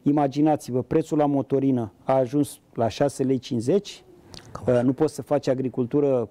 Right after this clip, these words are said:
Speaker 1: cu, uh, uh, acest preț al motorinei. Mai departe, uh,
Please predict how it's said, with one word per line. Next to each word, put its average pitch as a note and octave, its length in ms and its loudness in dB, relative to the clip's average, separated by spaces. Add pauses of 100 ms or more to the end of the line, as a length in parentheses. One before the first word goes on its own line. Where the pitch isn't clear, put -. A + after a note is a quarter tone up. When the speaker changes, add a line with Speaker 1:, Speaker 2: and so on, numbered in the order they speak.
Speaker 1:
cu, C3 60 -4 (800)
uh, A#2+ 120 0 (180)
uh, - 160 -4 (440)
acest C3+ 460 -2
preț C#3 280 -2
al C#3 100 -2
motorinei. C3 580 0
Mai D#3 220 2
departe, C#3+ 520 -2 (420)
uh, B2+ 100 2